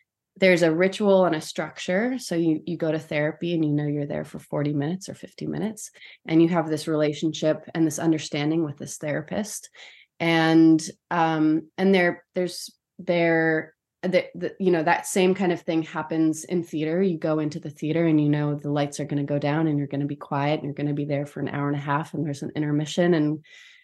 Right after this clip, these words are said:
you can laugh and you can cry and you can clap and all of those things. And then what happens with, um, with the actors or the performance on stage is that the audience member will project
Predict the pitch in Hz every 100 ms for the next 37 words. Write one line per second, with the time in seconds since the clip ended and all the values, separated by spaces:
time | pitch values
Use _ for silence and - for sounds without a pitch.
0 | _ - 147 - 156 151 180 175 165 147
1 | 151 147 165 165 180 160 151 147 160 -
2 | 151 165 160 156 170 170 156 151 151 156
3 | 151 156 156 - - - - - 208 226
4 | 262 262 247 233 233 220 202 196 190 185
5 | _ - 180 170 165 160 160 180 180 208
6 | - 240 302 - 226 196 - - 180 165
7 | 185 185 240 285 233 180 170 165 165 196
8 | 196 180 170 - 170 160 - 170 - 165
9 | 202 269 247 196 185 170 165 156 151 -
10 | 156 160 175 185 -